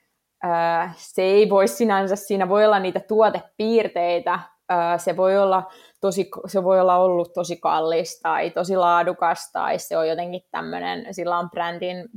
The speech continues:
perimää ja historiaa. Ö, mutta se itsessään, ihan sama kuinka kallis se tuote on tai kuinka laadukas se on, niin se ei siitä tee siitä tavarasta periaatteessa luksusta.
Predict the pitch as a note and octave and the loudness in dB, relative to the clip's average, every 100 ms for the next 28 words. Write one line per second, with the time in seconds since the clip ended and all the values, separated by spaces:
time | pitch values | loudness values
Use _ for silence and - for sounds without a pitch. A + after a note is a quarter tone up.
0 | F3+ F3+ F#3+ F#3+ G3 G#3 G#3 G#3 - G#3 | -2 0 0 -2 -2 -2 -2 -4 -4 -2
1 | G3+ G3 G3 G3+ - _ _ - F#3+ F#3 | 2 2 2 0 -10 _ _ -2 2 2
2 | F#3 G3+ G#3 A3 - B3 C4 C#4 E4 B3 | 0 -2 -4 -4 2 2 2 -2 -4 -4
3 | - F#3+ F3 D#3 F3 A3+ A#3 A#3+ A#3 G#3+ | -4 -2 -2 -2 -6 -4 -4 -2 -2 -2
4 | G#3+ G3 F#3+ - G#3 G3+ F#3 - F#3+ F3+ | -4 -4 -4 -4 -2 0 -2 -4 -8 -2
5 | E3+ E3+ F3+ F3+ F#3 F3+ F3+ F3+ F3 F3+ | -2 0 -2 -2 -2 -6 -8 -12 -2 0
6 | F3+ F3+ E3+ F3+ - E3 E3+ F3 F3+ _ | 0 0 -6 -12 -8 -4 -2 -4 -8 _
7 | _ _ - G3 G3 B3+ A#3 A3+ G#3 G#3+ | _ _ -4 2 6 6 6 2 0 2
8 | B3 A3 F3+ F3 F3 - G#3 F3+ D#3+ - | 4 4 2 -8 -8 0 2 2 0 -4
9 | - F3 - E3 - - F3+ - - F#3+ | -10 -8 -6 -6 -8 -10 -10 -6 -6 -4
10 | F#3 - - - - | -6 -8 -20 -18 -14